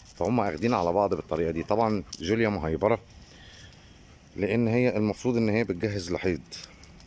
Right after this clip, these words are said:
هي بقالها ست سنين بتجهز لحيض. اه والله، يعني هي بقالها تلات شهور مثلا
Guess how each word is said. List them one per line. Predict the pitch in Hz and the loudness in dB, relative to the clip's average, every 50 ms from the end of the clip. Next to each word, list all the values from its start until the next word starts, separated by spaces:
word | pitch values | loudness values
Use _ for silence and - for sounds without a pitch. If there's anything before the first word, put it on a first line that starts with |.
| - - | -2 0
هي | 95 | 2
بقالها | 95 113 120 117 | 4 4 4 2
ست | - - 113 - 110 | 0 -2 -4 -4 -4
سنين | - - 113 113 107 | -2 0 0 0 2
بتجهز | 92 87 80 98 95 95 90 80 82 | 0 0 0 0 0 0 0 -2 -2
لحيض. | 82 - 90 80 73 - - - - - - - - - - - | -2 0 -2 -4 -4 -6 -16 -20 -20 -20 -20 -20 -20 -8 0 4
اه | |
والله، | 90 98 101 92 87 82 - - - - - - - - | 4 6 6 4 2 0 -2 -4 -14 -20 -20 -20 -14 -8
يعني | - 82 80 80 82 82 85 | -4 -2 -2 -2 -2 -2 -2
هي | 95 95 101 101 92 - - - - - - - - - - - - - - - - - - - - - - | 0 0 0 0 -2 -4 -10 -20 -20 -20 -20 -20 -20 -20 -20 -20 -20 -20 -20 -20 -20 -20 -20 -20 -20 -12 -4
بقالها | - 90 98 104 101 98 95 | 0 0 2 2 2 0 0
تلات | - - 104 110 101 - | 0 0 0 0 0 -2
شهور | - - 92 85 98 101 95 87 | -2 -4 -2 0 2 2 2 2
مثلا | 90 95 95 - 101 98 95 90 82 | 0 -2 -2 -2 -2 -2 -2 -2 -4